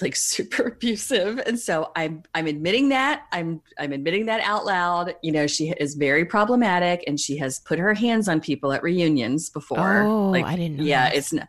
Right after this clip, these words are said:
Speaker 1: it's not good. It's not good. But I don't know. I still have a soft spot for her. I think that she and Michael do really dig each other.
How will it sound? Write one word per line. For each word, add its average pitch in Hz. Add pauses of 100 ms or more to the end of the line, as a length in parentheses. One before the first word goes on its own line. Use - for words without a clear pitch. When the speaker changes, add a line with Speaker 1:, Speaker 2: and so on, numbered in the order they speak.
(480)
Speaker 1:
it's 147
not 139
good. 139
It's -
not 131
good. 131 (140)
But 165 (580)
I 208
don't 220
know. 247
I 190
still -
have 208
a 214
soft 240
spot -
for 123
her. -
I 156
think 208
that -
she 190
and 175
Michael 156
do 156
really 147 (180)
dig 143
each 196
other. 269